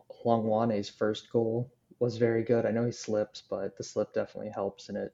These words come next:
just makes it more aesthetically <laughs> pleasing. And he just smashes it bottom left corner. I mean, title of the episode, Lethal Loons. They were lethal. Every single good chance they had, they took. Um,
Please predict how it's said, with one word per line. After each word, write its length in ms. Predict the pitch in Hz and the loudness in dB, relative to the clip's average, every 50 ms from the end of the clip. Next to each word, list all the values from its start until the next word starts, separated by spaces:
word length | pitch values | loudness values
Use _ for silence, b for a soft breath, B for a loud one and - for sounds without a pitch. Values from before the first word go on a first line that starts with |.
| _ _ - | _ _ -20
just 180 | - - - - | -20 -18 -12 -10
makes 200 | 110 107 - - | -10 -10 -10 -10
it 100 | - - | -8 -4
more 140 | 110 107 107 | -4 -4 -4
aesthetically 480 | - - - 113 117 113 - - 131 131 | -4 -2 -2 -2 -2 0 0 0 0 2
<laughs> 0 | |
pleasing. 520 | - - 131 120 110 135 123 117 123 123 B B B B B B B B B B B | 4 6 6 6 6 6 4 4 4 2 B B B B B B B B B B B
And 100 | 117 113 | 0 0
he 80 | 113 107 | 0 0
just 400 | - 107 - - - - - - | -2 -4 -8 -8 -10 -10 -8 -2
smashes 540 | - 123 117 107 107 107 - - 117 104 113 | 0 0 0 0 0 -4 -4 -2 0 0 0
it 120 | 107 - | 0 0
bottom 280 | - 104 104 107 104 107 | 0 0 0 0 0 0
left 180 | 107 107 - | -2 -4 -4
corner. 380 | - - 107 107 104 101 - - | -8 -8 -6 -4 -4 -4 -4 -2
I 60 | 107 | -2
mean, 300 | 117 113 110 113 110 104 - _ _ _ _ _ _ _ _ _ _ _ | -2 -2 -2 -2 -4 -4 -6 _ _ _ _ _ _ _ _ _ _ _
title 260 | - - 120 113 120 117 | -2 0 2 4 4 4
of 40 | |
the 80 | 117 120 | 4 4
episode, 320 | 117 - - - 104 113 | 2 2 0 -2 0 2
Lethal 320 | 117 117 113 - 113 107 107 | 2 2 4 4 2 2 2
Loons. 300 | 110 101 98 98 95 - | 2 0 -2 -6 -6 -4
They 80 | 107 | -4
were 140 | 101 110 107 | -4 -2 -4
lethal. 460 | 107 113 104 104 - 104 104 107 - b b b b b b b b | -4 -4 -4 -4 -4 -4 -4 -4 -8 b b b b b b b b
Every 200 | - 110 113 107 | -6 -4 -4 -4
single 460 | - - 113 110 110 107 104 101 98 - _ - | -4 -2 -2 0 0 0 0 -2 -4 -8 _ -2
good 180 | - 113 101 - | -2 0 0 -2
chance 300 | - 113 104 101 - - | -4 -4 -6 -6 -6 -6
they 120 | - 101 | -6 -4
had, 180 | 110 107 107 110 | -2 -2 -2 -4
they 80 | 104 | -4
took. 360 | 98 - - 107 104 - - _ b b b b b b b b b b b | -6 -2 -2 -2 -2 -2 -6 _ b b b b b b b b b b b
Um, 400 | 117 107 104 107 107 104 104 104 | -6 -4 -4 -2 -2 -4 -4 -6